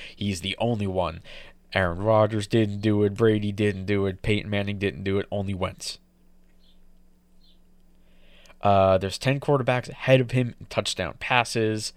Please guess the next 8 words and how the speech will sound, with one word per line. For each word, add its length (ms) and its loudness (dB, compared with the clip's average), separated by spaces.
over 120 -6
the 80 -6
first 280 -2
four 200 -6
seasons. 840 -6
Russell 340 2
Wilson 540 2
is, 320 -2